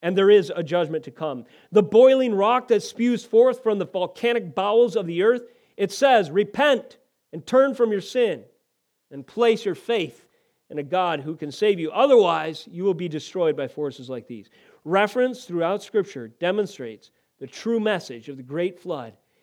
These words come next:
yet it is obscured by the self-deception of our day, which offers an endless supply of distortions in virtually every area of life. And what are they seeking to do?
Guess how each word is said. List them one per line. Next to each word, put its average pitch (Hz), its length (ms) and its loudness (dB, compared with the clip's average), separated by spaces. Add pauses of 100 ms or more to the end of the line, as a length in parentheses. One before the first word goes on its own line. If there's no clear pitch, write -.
(300)
yet 180 220 0
it 185 140 2
is 196 140 0
obscured 185 520 -2
by 147 160 0
the 143 120 -8
self-deception 185 840 -4
of 151 120 -8
our 180 260 -2
day, 143 240 -2
which 139 200 -10
offers 175 420 -6
an 151 120 -8
endless 233 640 0
supply 190 680 -4
of 160 160 -8
distortions 196 880 -4 (300)
in 175 220 -4
virtually 202 640 -4
every 180 420 -4
area 160 460 0
of 139 100 -8
life. 135 480 -6 (260)
And 160 140 -6
what 180 140 2
are 196 40 0
they 202 120 4
seeking 214 400 -6
to 185 80 -6
do? 196 360 -4